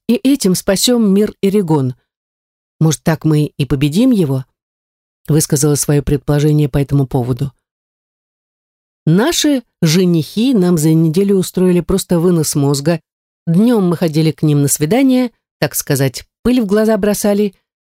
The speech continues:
а ночью они нас изводили эротическими снами". К концу недели на нас с подругой было страшно смотреть,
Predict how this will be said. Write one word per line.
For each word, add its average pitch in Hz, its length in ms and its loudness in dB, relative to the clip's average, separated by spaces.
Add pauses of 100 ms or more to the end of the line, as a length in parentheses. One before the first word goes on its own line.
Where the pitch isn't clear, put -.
(160)
а 170 140 2
ночью 220 480 2
они 196 200 2
нас 196 300 0
изводили 175 760 0
эротическими 156 720 -2
снами". 127 480 -2 (1000)
К - 40 -18
концу 175 300 0
недели 254 420 2
на 208 160 2
нас 220 200 0
с - 80 -8
подругой 202 460 0
было 175 320 0 (120)
страшно 190 460 -2
смотреть, 180 640 -4